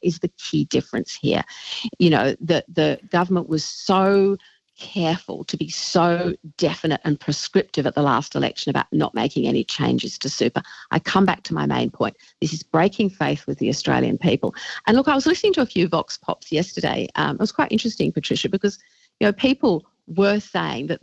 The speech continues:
that was the thing that they heard from this, this, this break of trust. They just didn't like the sneaky nature of it. And, um,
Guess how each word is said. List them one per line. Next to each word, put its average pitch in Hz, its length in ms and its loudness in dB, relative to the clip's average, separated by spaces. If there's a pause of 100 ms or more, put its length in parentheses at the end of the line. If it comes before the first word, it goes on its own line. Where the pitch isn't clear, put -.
(120)
that 175 260 -2
was 165 220 -4
the 147 80 -12
thing 147 400 -2
that 147 180 -2
they 131 140 2
heard 147 360 0
from - 260 -8
this, 156 280 -4
this, - 300 -2
this 156 180 2
break 147 380 -2
of - 160 -4
trust. - 440 -4
They - 120 0
just 165 200 -4
didn't 151 280 2
like 143 220 0 (260)
the 160 80 4
sneaky 156 640 2
nature 139 420 0
of 117 140 -2
it. - 120 -6 (380)
And, 143 540 0
um, 147 500 0